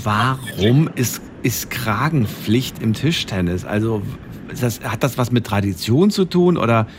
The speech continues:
ich verstehe den Sinn nicht dahinter? Ist doch eigentlich egal, ob der, ob,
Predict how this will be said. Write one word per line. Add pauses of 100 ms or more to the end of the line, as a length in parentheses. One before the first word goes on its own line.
(180)
ich
verstehe
den
Sinn
nicht
dahinter?
Ist
doch
eigentlich
egal,
ob
der, (120)
ob,